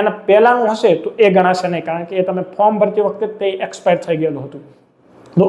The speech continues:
આ વસ્તુનું ખાસ તમારે ધ્યાન રાખવાનું છે. આ સિવાય તમારું જે માર્કશીટ છે અને એલ સી મેં તમને કીધું હતું એ રહી ગયું હોય તો એક એલ સી. એટલે full, full and final આપણું લિસ્ટ શું બને છે તો કે ભાઈ જાતિનું પ્રમાણપત્ર, એટલે કે એસ સી, એસ ટી, ઓ બી સી કે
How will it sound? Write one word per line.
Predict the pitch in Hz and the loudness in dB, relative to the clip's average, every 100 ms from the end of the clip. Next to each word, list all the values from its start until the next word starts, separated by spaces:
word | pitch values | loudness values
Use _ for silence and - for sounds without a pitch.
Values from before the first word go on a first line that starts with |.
| 208 | 4
આ | 214 | 4
વસ્તુનું | 208 214 202 190 | 2 0 0 0
ખાસ | 180 - | 0 0
તમારે | 175 160 160 | -2 -2 0
ધ્યાન | 165 147 | -2 -2
રાખવાનું | 143 143 139 | -6 -8 -8
છે. | 139 - - - | -14 -16 -20 -2
આ | 185 185 | 0 4
સિવાય | 190 190 | 4 4
તમારું | 185 185 185 | 4 2 2
જે | 165 180 | 2 2
માર્કશીટ | 202 - 196 180 - | 2 2 0 0 2
છે | 185 | 2
અને | 202 - 196 | 2 0 2
એલ | 208 - | 2 2
સી | 190 | 0
મેં | 175 | 0
તમને | 165 165 160 | -2 -4 -2
કીધું | 160 156 | -2 -2
હતું | 185 - | -6 0
એ | 180 | 2
રહી | 170 196 | 4 2
ગયું | 202 160 | 2 2
હોય | 160 | 2
તો | 226 214 | 2 -2
એક | 214 | 0
એલ | 202 190 185 | 2 2 0
સી. | 131 131 - - _ _ - | -10 -14 -20 -20 _ _ -4
એટલે | 208 220 220 | 0 0 2
full, | 240 254 254 160 - | 2 4 2 -2 2
full | 226 240 | 4 4
and | 240 - | 2 0
final | 196 208 | 0 0
આપણું | 185 196 190 196 | 0 2 2 2
લિસ્ટ | 196 - | -2 -2
શું | 262 | 2
બને | 175 151 147 | 2 2 0
છે | 156 - - _ | -4 -8 -20 _
તો | 226 | 0
કે | 240 | 4
ભાઈ | 226 180 165 | 4 4 2
જાતિનું | 180 208 196 180 | 0 2 2 2
પ્રમાણપત્ર, | 165 156 147 143 151 | 0 -2 -4 -6 -4
એટલે | 156 | -6
કે | - | -2
એસ | 185 190 - | 0 0 0
સી, | 233 254 - | -2 -2 -2
એસ | 185 - | -4 -4
ટી, | 233 226 - | -4 -4 0
ઓ | 185 | 2
બી | 202 190 | 2 -2
સી | |
કે | 202 | -8